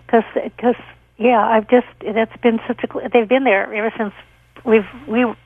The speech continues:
we've had the house, and, and the, the existing ones. You know, I, I separated them, and I, you know, I just, and I, I managed to slowly get rid of the, the green. I really like the red.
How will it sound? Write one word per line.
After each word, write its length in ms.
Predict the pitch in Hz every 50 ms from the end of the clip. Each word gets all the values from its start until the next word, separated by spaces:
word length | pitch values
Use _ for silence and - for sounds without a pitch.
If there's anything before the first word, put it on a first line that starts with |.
| _ -
we've 140 | 220 208 -
had 180 | - - -
the 80 | - 214
house, 360 | 214 240 294 339 - 233 - - - - - - - - - - - -
and, 200 | 214 214 214 -
and 240 | - 226 214 214 214
the, 180 | 214 - 214
the 320 | 208 - 240 214 185 220 226
existing 500 | 202 196 - 262 240 - - 196 175 175
ones. 220 | 175 170 175 190 -
You 80 | 214 196
know, 120 | 185 190 196
I, 80 | 190 190 196 - -
I 180 | 202 196 190 - _ _ _ - -
separated 440 | - 214 196 - 208 202 196 196 190
them, 200 | 202 196 196 190
and 100 | 190 190
I, 180 | 190 185 196 - - - - - - - - - - - - - -
you 80 | 214 202
know, 200 | 202 202 208 202 -
I 80 | 226
just, 240 | 214 180 233 214 - - -
and 220 | - 220 220 208 202
I, 200 | 190 196 196 196 _ - 302 - -
I 260 | 202 202 196 202 202 -
managed 460 | 233 214 214 208 196 202 190 - -
to 180 | - 196 180 - - - - - -
slowly 260 | - 240 214 214 208
get 180 | 202 202 208 202
rid 160 | 214 202 196
of 120 | 202 185 175 -
the, 160 | - 190 180 190 _ _ - - -
the 80 | 214
green. 380 | 202 - - 220 208 202 202 196
I 80 | 190
really 340 | 185 185 185 202 190 190 190
like 220 | 190 196 - - -
the 80 | 220
red. 420 | 185 190 202 196 196 202 202 -